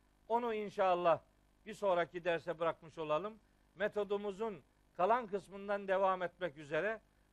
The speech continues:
bugünkü dersi böyle vaktinde tamamlamış olalım.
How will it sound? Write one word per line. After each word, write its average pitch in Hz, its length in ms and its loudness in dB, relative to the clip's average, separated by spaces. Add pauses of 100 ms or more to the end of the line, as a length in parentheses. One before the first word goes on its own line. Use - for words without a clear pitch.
bugünkü 196 460 -8
dersi 196 500 0 (680)
böyle 185 300 4
vaktinde 190 640 2 (280)
tamamlamış 185 580 4
olalım. 165 380 4